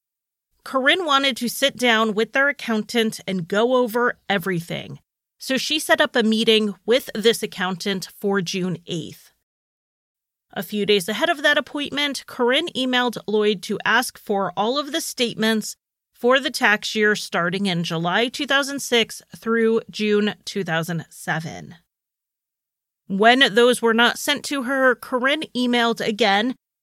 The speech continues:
the day before the meeting to indicate that she was still waiting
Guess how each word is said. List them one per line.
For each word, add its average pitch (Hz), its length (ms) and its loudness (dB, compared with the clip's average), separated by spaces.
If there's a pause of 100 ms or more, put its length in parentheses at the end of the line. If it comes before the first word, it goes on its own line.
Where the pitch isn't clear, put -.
(180)
the 208 140 4
day 208 200 6
before 294 440 -2
the 269 100 -2
meeting 214 500 2
to 190 340 -4
indicate 262 760 -2
that 202 180 -2
she - 200 -4
was 294 180 -2
still 226 380 2
waiting 175 580 -2